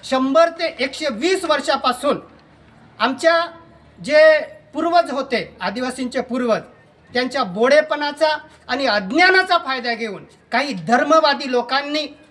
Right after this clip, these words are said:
काही आमच्या आदिवासींना हिंदू बनवलं, मुस्लिम बनवलं,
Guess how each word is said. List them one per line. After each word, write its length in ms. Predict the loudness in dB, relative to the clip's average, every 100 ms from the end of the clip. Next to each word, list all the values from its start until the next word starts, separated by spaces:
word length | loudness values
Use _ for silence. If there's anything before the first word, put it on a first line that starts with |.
| _ _ _ _ -2
काही 300 | -2 0 0
आमच्या 300 | 0 0 0
आदिवासींना 560 | 0 -4 -6 -4 -4
हिंदू 440 | -4 -2 -2 -2 0
बनवलं, 440 | 0 0 2 2 0 -14 _ _ _
मुस्लिम 480 | -6 -6 -4 -4 0
बनवलं, 460 | 2 2 2 2